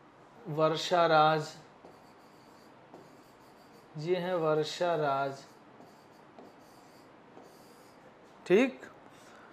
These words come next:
और ये हैं सुमैया। बस, ज़्यादा ले लिया एग्जांपल, ये हैं सुमैया,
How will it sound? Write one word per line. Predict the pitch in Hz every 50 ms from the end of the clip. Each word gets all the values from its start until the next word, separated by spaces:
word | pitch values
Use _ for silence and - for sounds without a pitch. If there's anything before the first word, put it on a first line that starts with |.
| - - - - - - -
और | 165 160 170 185 190 185
ये | 180 180 196 208 208
हैं | 202 208 208
सुमैया। | 208 - - 180 165 156 151 143 147 147 131 123 - - - - - - - - - - - - - - - - -
बस, | 180 180 165 143 - - - - - - -
ज़्यादा | 156 165 160 160 160 160
ले | 151 143 143 143
लिया | 139 143 139
एग्जांपल, | 139 135 139 143 139 135 139 143 156 - 208 262 277 - - - - - - - - - - - - -
ये | 165 185 208
हैं | 214 220
सुमैया, | 208 - 180 165 151 139 135 135